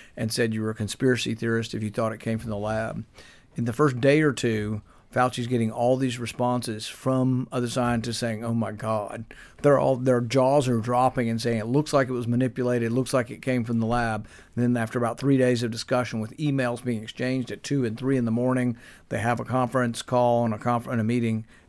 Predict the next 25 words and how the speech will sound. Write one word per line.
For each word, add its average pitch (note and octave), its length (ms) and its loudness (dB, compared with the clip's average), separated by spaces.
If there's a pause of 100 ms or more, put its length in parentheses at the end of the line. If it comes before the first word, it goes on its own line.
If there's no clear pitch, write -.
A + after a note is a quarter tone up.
and A2 240 -6
they're A2+ 120 -2
all A2 120 -2
on A2 100 -2
the A2+ 60 -6
same A2 240 -4
page. A2 440 -8 (440)
So - 160 2
I C3+ 80 2
think A3+ 240 0
they, D#3 200 4
they B2+ 360 -2
realize B2 600 2
that A#2+ 120 -10
some B2+ 200 0
blame B2+ 320 0
will B2 140 -2
attach A2 400 -4
to A#2+ 120 -4
them. G#2 360 -6
They A#2+ 140 -2
were D#3 120 0
funding D3 360 2
a C3+ 40 4
lab A2+ 460 0